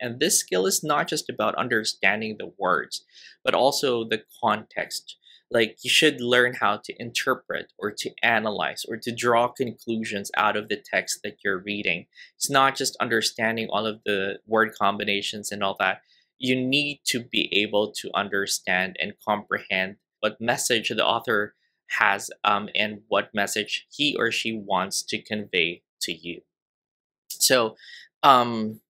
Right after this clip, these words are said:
this doesn't necessarily mean reading novels. You have to diversify your reading materials. For example, you could read novels, newspapers, and academic papers like scientific articles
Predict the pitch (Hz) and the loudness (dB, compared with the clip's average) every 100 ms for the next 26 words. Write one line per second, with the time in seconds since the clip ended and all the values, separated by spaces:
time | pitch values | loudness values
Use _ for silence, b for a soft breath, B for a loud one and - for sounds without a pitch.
0 | _ _ _ 165 175 254 247 196 202 185 | _ _ _ 2 4 2 4 4 4 4
1 | 151 139 120 117 107 101 101 101 90 92 | 4 4 2 0 0 -2 -2 0 2 2
2 | - 71 - 110 117 120 110 98 98 90 | 2 -4 -2 2 4 2 -2 0 0 -2
3 | 87 - - 92 98 92 92 87 95 90 | -4 -6 -2 0 0 -2 -4 -6 -6 -8
4 | 92 85 85 85 98 - 82 98 - 92 | -4 -4 -2 -2 -4 0 0 0 0 0
5 | 95 90 92 95 b b b 120 117 113 | 0 0 0 -2 b b b -6 -2 -2
6 | 110 92 92 110 127 131 123 127 - - | -2 -2 0 2 4 4 2 2 -2 -4
7 | 104 95 - 113 117 117 117 113 113 - | -8 -8 0 0 2 2 2 2 2 -2
8 | - - _ 117 107 104 90 - 104 - | -4 -14 _ 0 0 -2 -6 2 2 2
9 | 107 101 104 - 110 113 110 95 - 95 | -4 -2 -4 -2 -2 -2 -2 -2 0 2
10 | 98 104 - 98 - 95 - _ 101 107 | 0 -2 -6 -6 -2 -2 -2 _ 2 2
11 | 107 113 110 107 - | -2 0 0 0 -4